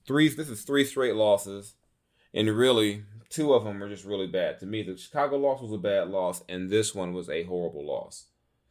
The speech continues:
Just because, yeah, the, a nine-point lead with less than two minutes, I, it, you're gonna, you need to be able to finish that game out. You need to finish that game out. There's no reason to not finish that game out.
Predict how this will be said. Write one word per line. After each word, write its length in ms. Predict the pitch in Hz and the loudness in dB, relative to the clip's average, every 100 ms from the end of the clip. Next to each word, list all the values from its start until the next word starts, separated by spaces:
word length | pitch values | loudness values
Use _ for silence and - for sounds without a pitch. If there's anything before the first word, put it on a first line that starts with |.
| _ - | _ -8
Just 160 | 98 | -6
because, 680 | 101 95 107 92 85 82 - _ | -6 -2 2 4 2 -2 -8 _
yeah, 160 | - - - | -14 -14 -10
the, 140 | 95 - _ _ - | -12 -12 _ _ -12
a 100 | 92 | -8
nine-point 680 | 107 117 123 127 120 92 104 | -2 -2 -2 -4 -6 -6 -6
lead 220 | 110 107 | -6 -8
with 100 | 92 | -6
less 220 | 95 92 | -4 -4
than 80 | 87 | -10
two 160 | 110 | -10
minutes, 400 | 98 98 95 - _ _ _ _ _ _ - | -8 -8 -10 -14 _ _ _ _ _ _ -6
I, 340 | 110 113 110 - | -2 0 0 -4
it, 340 | - 110 98 - - | -10 -10 -10 -12 0
you're 200 | 175 170 | 4 6
gonna, 140 | 123 | 6
you 160 | 139 170 | 2 0
need 200 | 139 117 | 0 0
to 40 | |
be 120 | 104 | 0
able 160 | 107 101 | 0 0
to 60 | |
finish 300 | 92 113 95 | -6 -6 -6
that 240 | 90 82 87 | -4 -4 -4
game 260 | 90 82 | -8 -8
out. 260 | 69 57 - | -10 -12 -14
You 320 | - 113 123 104 | -8 -2 -2 -2
need 320 | 98 104 98 | 0 -2 -2
to 80 | 90 | -8
finish 320 | - 85 87 | -10 -12 -10
that 220 | 82 78 | -8 -8
game 240 | 80 71 65 | -10 -14 -14
out. 240 | 58 - _ _ | -16 -18 _ _
There's 220 | 107 107 104 | -6 -6 -2
no 200 | 107 98 | 0 0
reason 280 | 98 90 | -2 -8
to 100 | 90 | -12
not 300 | 90 90 - | -10 -8 -10
finish 440 | - - 113 98 87 | -14 -2 0 0 -4
that 260 | 90 82 87 | -6 -8 -8
game 260 | 82 78 | -10 -10
out. 240 | 78 60 | -10 -12